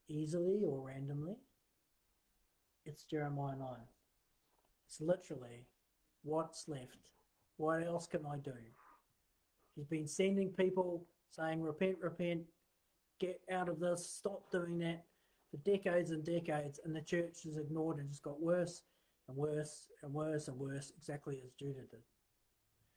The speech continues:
So it's the same thing. And no options left. So I've got to refine. Guess what?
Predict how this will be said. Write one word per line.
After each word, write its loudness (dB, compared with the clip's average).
So -6
it's -8
the -2
same 0
thing. -4
And -6
no 6
options 2
left. -8
So 4
I've -10
got 2
to 6
refine. 2
Guess 2
what? 0